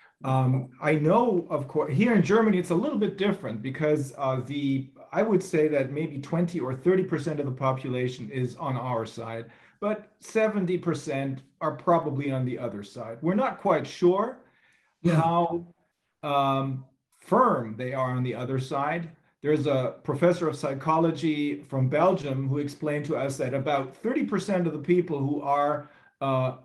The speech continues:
Speaker 1: who seem to be in line with the government are really in line with the government. They are hypnotized. This is mass hypnosis. But
Speaker 2: Absolutely.
Speaker 1: another, uh, but another forty percent is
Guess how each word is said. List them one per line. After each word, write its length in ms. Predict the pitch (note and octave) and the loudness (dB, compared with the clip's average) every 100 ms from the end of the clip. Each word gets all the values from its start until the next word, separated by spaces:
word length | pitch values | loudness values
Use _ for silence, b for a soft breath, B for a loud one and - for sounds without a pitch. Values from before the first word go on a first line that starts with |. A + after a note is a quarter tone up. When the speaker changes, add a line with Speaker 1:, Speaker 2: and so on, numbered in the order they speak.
| - | -16
Speaker 1:
who 160 | - C3+ | -4 -2
seem 300 | - G#3+ G3+ | 2 4 4
to 80 | E3+ | 2
be 160 | D#3 | 0
in 100 | D3+ | 0
line 240 | D#3 D#3+ D3 | -2 -4 -6
with 120 | C#3 | -6
the 60 | |
government 480 | C3 D#3+ D3+ C3 A#2+ | 0 0 0 -2 -4
are 120 | D3+ | -4
really 420 | C3+ E3+ F#3+ D3 B2 | 2 4 6 4 2
in 80 | |
line 240 | A2 G#2+ G#2+ | -4 -6 -6
with 140 | G#2 | -6
the 60 | A#2 | -6
government. 520 | A2 G2 F#2+ F2+ G#2 | -6 -8 -10 -12 -4
They 100 | D#3+ | 0
are 140 | E3 | 2
hypnotized. 800 | B2+ F#3+ G#3 G3+ C#3 A2+ F#2 G2+ | 4 2 2 -2 -4 -8 -10 -6
This 180 | E3+ E3+ | -4 -4
is 160 | C#3+ C3+ | -6 -4
mass 300 | C#3 C#3 C#3+ | -4 -4 -4
hypnosis. 760 | C#3 C3 B2+ B2 A2 A2 - b b b - | -4 -4 -4 -6 -10 -20 -20 b b b 0
But 240 | D#3 D3+ | 2 6
Speaker 2:
Absolutely. 460 | G3 F3 F#3+ F#3+ - | 8 10 10 8 6
Speaker 1:
another, 180 | - - _ _ | 0 -8 _ _
uh, 300 | D3+ D#3 F3+ | -14 -6 -4
but 220 | - F3+ G3+ | 4 6 6
another 320 | G#3 A3 F#3+ | 4 2 0
forty 340 | - D#4 E4 | -2 0 0
percent 600 | D4+ C3+ - A2 F#2+ G#2 - _ | 0 -6 -6 -10 -10 -12 -14 _
is 440 | F#3 F3+ D#3+ - | 4 4 4 -6